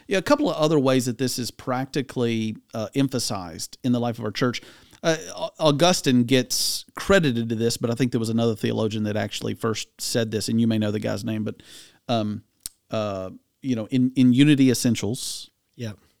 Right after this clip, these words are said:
Speaker 1: in non-unity diversity, or in non-essentials diversity, in all things charity.
Speaker 2: Yes.
Speaker 1: So in
Speaker 2: Yeah.
Speaker 1: unity, essentials, um, or in essentials, unity, uh, in non-essentials, diversity,
Speaker 2: Diversity.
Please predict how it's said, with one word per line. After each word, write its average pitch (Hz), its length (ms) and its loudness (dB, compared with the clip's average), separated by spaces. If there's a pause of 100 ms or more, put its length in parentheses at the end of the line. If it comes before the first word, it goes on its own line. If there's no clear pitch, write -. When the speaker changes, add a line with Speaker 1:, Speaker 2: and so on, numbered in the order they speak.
(160)
Speaker 1:
in 117 220 2
non-unity 107 840 2 (160)
diversity, 107 840 -4
or 120 160 0
in 110 100 2
non-essentials 113 600 -2
diversity, 101 680 -8 (300)
in 117 140 -2
all 101 120 -6
things 101 280 -8
charity. - 560 -12
Speaker 2:
Yes. - 520 -10
Speaker 1:
So 123 140 -2
in 117 300 2
Speaker 2:
Yeah. 120 60 4
Speaker 1:
unity, 180 600 6 (320)
essentials, 123 960 0 (480)
um, 104 460 -6 (220)
or 139 120 4
in 135 100 6
essentials, 143 560 2
unity, 123 600 4 (1300)
uh, 113 300 0 (120)
in 131 220 4
non-essentials, 135 680 4
diversity, 113 720 2
Speaker 2:
Diversity. 107 280 -12